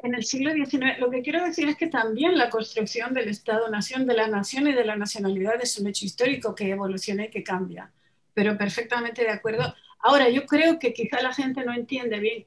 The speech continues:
que quizá no se entiende bien lo que quiere decir romanticismo. Porque todo es, bueno, romanticismo, Margarita Gautier, la Dama de las Camelias.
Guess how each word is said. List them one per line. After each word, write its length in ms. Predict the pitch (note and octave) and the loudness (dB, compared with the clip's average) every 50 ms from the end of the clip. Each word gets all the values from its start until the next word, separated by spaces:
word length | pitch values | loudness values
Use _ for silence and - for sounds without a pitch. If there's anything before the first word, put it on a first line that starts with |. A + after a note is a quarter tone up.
| _ _ - | _ _ -4
que 120 | A3+ A3 | -4 -2
quizá 320 | - A3+ A3+ - C#4+ C#4+ C#4+ | -2 -6 -4 0 2 2 4
no 140 | C4+ B3+ | 2 0
se 160 | B3 - B3 A3+ | -2 -2 -2 -4
entiende 360 | G#3+ - A#3 A3 G#3+ G#3+ G3+ | -4 -4 -4 -2 -2 -2 0
bien 200 | G#3 A3 A#3+ A#3 | -2 -2 -2 -2
lo 80 | G#3 G3 | -4 -4
que 120 | G3 F#3+ | -4 -4
quiere 180 | - A3+ A3 A3 | 0 0 0 0
decir 200 | G#3+ - B3 A#3 | 0 0 -2 -2
romanticismo. 1000 | A3+ A#3 A3 G3+ G3 G3+ G3 - G3 F#3 - C4 A#3+ A#3 A3+ G3 F#3+ - - - _ _ _ _ _ _ _ _ _ | -2 -2 -2 -2 -2 -4 -4 -8 -12 -8 -4 -2 -2 -2 -2 -4 -8 -10 -12 -14 _ _ _ _ _ _ _ _ _
Porque 240 | G#3 F#3+ - G#3+ | -8 -8 -8 -8
todo 260 | - - A#3+ A#3+ A#3+ B3 | -6 -4 -2 0 0 -2
es, 120 | B3 B3 | -2 -4
bueno, 240 | A#3+ A3 A#3+ B3+ A#3 | -4 -4 -2 -2 -2
romanticismo, 840 | A3+ A3 G#3+ G#3 A3 G#3+ A3 G3+ - - A#3+ A#3 B3 B3 B3 C4+ C4 | -2 -2 -2 -4 -4 -4 -6 -8 -10 -10 -10 -10 -8 -4 -4 -2 -2
Margarita 540 | A#3+ A3+ G#3+ A3 A#3 G#3+ G#3 A3 - A3 A3+ | -4 -6 -6 -4 -4 -6 -6 -8 -8 -6 -4
Gautier, 460 | A3 A3 G3+ - - A#3+ A#3+ A#3 A#3 A#3+ - - _ _ _ _ _ _ _ | -4 -4 -4 -6 -4 -2 -2 -2 -2 -6 -14 -20 _ _ _ _ _ _ _
la 100 | G3 G#3 | -6 -4
Dama 220 | G#3 A3 A#3 A3+ A3+ | -4 -4 -4 -4 -6
de 60 | A3+ | -4
las 180 | G#3 G3+ - - | -4 -6 -6 -6
Camelias. 560 | - G3+ G#3+ A#3 A#3+ A3+ G#3+ G#3+ A3+ A3 - | -6 -4 -4 -2 -2 -2 0 -2 -2 -4 -8